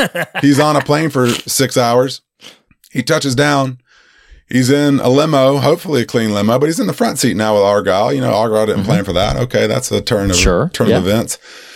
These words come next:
Speaker 2: He gets to the, the, you know, the high rise and Nakatomi Plaza, and, and he's like, "Hey, can I freshen up?" Okay, cool. And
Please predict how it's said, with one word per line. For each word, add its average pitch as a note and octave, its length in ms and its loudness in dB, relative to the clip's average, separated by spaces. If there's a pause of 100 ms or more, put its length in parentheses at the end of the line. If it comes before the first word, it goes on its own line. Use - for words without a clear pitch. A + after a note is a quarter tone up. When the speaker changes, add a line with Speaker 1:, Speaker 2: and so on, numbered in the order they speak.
(680)
Speaker 2:
He C3+ 140 0
gets C#3+ 280 0
to D3+ 80 -4
the, C3+ 440 -2
the, A#2+ 480 2 (500)
you B2 180 -2
know, G#2+ 100 2
the G2+ 80 0
high B2+ 160 0
rise A2+ 380 0 (200)
and A#2+ 360 0
Nakatomi A#2+ 420 -6
Plaza, C3 400 -2 (140)
and, A#2 560 2 (640)
and B2 100 0
he's - 120 2
like, A2+ 160 0
"Hey, E3 180 -2
can C#3 100 -4
I B2 80 0
freshen C3+ 340 -4
up?" - 240 -8 (680)
Okay, D3+ 160 -2 (240)
cool. D#3 320 -2 (580)
And A#2+ 720 0